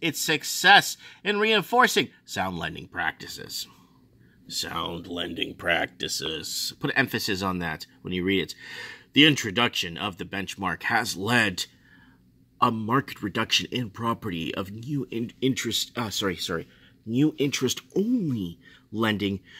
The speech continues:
which is now significantly below thirty percent the threshold,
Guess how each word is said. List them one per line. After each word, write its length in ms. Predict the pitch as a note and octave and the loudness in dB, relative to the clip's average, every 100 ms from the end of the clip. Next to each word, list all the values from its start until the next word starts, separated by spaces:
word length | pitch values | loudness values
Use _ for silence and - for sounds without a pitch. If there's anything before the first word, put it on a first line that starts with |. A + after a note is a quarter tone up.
| - - | -14 0
which 340 | C#3+ - - | 2 4 0
is 160 | C3+ G#2+ | 0 0
now 200 | B2+ B2+ | -2 -2
significantly 680 | - - C3 C#3 - C3 B2+ | -4 -2 -2 -2 -4 -4 -2
below 380 | G2 G2+ A#2+ | -2 0 4
thirty 300 | F#3+ B2 A2 | 4 2 0
percent 380 | G2 G#2+ - F#2+ | -2 -6 -4 -4
the 60 | - | -6
threshold, 560 | - G#2+ - F#2+ D2 | -2 -2 0 -2 -4